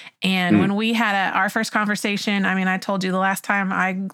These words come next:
Speaker 1: I was so energized at the end of that conversation. I knew it was gonna have an impact. I'm excited to hear that it's having an impact.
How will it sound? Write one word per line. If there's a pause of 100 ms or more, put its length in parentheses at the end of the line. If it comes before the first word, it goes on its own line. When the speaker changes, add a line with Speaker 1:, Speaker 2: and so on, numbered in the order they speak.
(520)
Speaker 1:
I
was
so
energized
at
the
end
of
that
conversation.
I
knew
it
was
gonna
have
an
impact.
I'm
excited
to
hear
that
it's
having
an
impact.